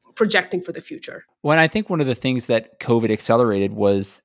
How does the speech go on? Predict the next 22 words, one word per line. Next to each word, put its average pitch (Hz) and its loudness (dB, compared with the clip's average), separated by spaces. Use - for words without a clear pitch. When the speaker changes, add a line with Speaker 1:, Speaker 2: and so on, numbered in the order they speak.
Speaker 2:
the 110 0
adoption 104 2
of 98 -4
technology 101 0
to 95 0
support 95 -2
remote 95 -2
work, 87 -8
because 101 -4
it 92 -4
really 117 0
wasn't 98 0
in 117 4
place 123 2
to 127 0
the 113 2
extent 101 -4
that 101 0
it 98 -8
needed 113 -2
to 104 -8
be 95 -6